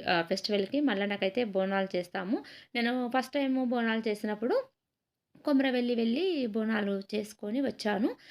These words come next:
So, ఇంకా నెక్స్ట్ ఇయర్ నుంచి ఇక ఇంట్లోనే చేస్తున్నానన్నమాట. So, చాలా చాలా పాజిటివ్‌గా అనిపిస్తదండి. ఇంట్లో,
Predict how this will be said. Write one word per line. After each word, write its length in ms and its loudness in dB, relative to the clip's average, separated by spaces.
So, 220 2
ఇంకా 400 2
నెక్స్ట్ 320 2
ఇయర్ 220 6
నుంచి 260 2
ఇక 80 0
ఇంట్లోనే 720 2
చేస్తున్నానన్నమాట. 920 -4
So, 120 -6
చాలా 400 -2
చాలా 480 0
పాజిటివ్‌గా 600 0
అనిపిస్తదండి. 760 -2
ఇంట్లో, 440 -2